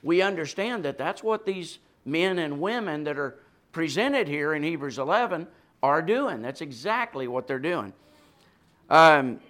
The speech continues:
we're surrounded about with a great cloud of witnesses. That means there's a lot of 'em, right? They're all around us.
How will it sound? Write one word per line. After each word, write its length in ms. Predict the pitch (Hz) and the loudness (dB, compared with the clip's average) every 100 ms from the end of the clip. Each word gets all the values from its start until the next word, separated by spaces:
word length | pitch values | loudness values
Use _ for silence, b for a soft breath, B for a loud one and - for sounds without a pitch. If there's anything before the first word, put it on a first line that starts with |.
| - - | -20 -2
we're 300 | 143 160 151 | 6 8 6
surrounded 1080 | - 165 156 147 170 185 240 254 269 269 269 _ _ _ _ _ | 2 2 2 6 6 8 6 4 0 0 -6 _ _ _ _ _
about 680 | 175 185 170 160 151 - - | 6 8 8 10 10 8 4
with 160 | 156 147 | 4 4
a 80 | |
great 460 | 139 156 196 214 - | 2 4 6 6 -2
cloud 500 | - 202 233 247 240 | -4 4 6 8 8
of 140 | 226 | 4
witnesses. 460 | 208 233 - 175 170 | 8 8 8 0 2
That 180 | 196 294 | 2 2
means 200 | 254 220 | -2 0
there's 200 | 240 214 | 0 4
a 100 | 196 | 4
lot 560 | 180 190 220 226 220 | 4 6 8 8 8
of 260 | 208 196 135 | 6 4 2
'em, 200 | 92 82 - _ _ | -6 -10 -20 _ _
right? 340 | 139 151 202 - - _ _ _ _ - | 4 6 6 0 -12 _ _ _ _ 2
They're 140 | 170 | 6
all 280 | 185 247 262 | 10 10 10
around 480 | 262 254 254 247 175 | 8 4 2 0 -2
us. 320 | 101 - - | -4 -8 -20